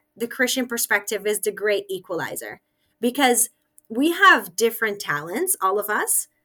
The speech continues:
but we're all created in God's image. And I might be great at what I do, you know, on a certain day, but without Christ, what I do doesn't count for anything. And actually, we're all failures,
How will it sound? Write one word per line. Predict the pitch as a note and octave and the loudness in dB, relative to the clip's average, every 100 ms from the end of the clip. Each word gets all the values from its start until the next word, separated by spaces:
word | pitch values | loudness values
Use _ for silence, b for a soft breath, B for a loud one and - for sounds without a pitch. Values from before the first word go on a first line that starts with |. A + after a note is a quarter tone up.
| _ G#3 | _ 2
but | B3+ A#3+ | 2 4
we're | B3+ - _ | 0 0 _
all | A3+ A#3 A3+ | 6 6 4
created | - G#3 F3+ E3 | 0 -2 -2 -6
in | D#3+ | -6
God's | C3+ D#3 D#3 | -6 -6 -6
image. | C3+ B2 - - _ _ _ _ _ - | -8 -10 -10 -12 _ _ _ _ _ -2
And | A#3+ A#3 A#3 G#3+ | 2 2 0 -2
I | G#3 A3+ | -2 0
might | E4+ A#4+ | 2 4
be | D4 | 2
great | G#3 G3+ G#3 | 4 2 2
at | G3 | 0
what | G3 G#3 | 2 4
I | G3+ G3+ | 6 6
do, | F#3 F3 A3 A4 - _ _ _ A3 | 4 2 0 -2 -4 _ _ _ -6
you | G3 | -4
know, | F3 D#4+ - | -4 -6 -2
on | G#3 | -2
a | F#3+ | 0
certain | - G3 G3 | -2 -4 -4
day, | F3 F3+ E4 _ _ _ | -4 -6 -8 _ _ _
but | - B3 A#3+ - _ _ _ _ | -4 2 2 2 _ _ _ _
without | G#3 A#3+ C4 C4 A3+ - | -2 0 2 2 2 2
Christ, | A3 F4 A3+ G3 - - - _ - | 0 0 0 -2 -4 -6 -12 _ 0
what | A#3 | 2
I | G#3 | 2
do | G3+ A3+ | 0 0
doesn't | G3+ G#3+ G#3 | 0 -2 -2
count | G#3+ F#3+ | -4 -4
for | G3 G3 | -2 -2
anything. | G#3+ G#3 D3 C#3+ G3+ _ _ _ _ _ _ _ B3 | 0 -4 -8 -10 -14 _ _ _ _ _ _ _ 0
And | C4+ A#3 - _ G#3+ | 0 0 -8 _ 4
actually, | - - B3+ G#3+ | 4 4 2 2
we're | G#3+ A3+ - | 2 0 6
all | A3 D#4 F#4 | 6 6 4
failures, | F#3 D#3+ D#3 G2 C3 F4 - | -2 -2 -4 -4 -4 -2 -2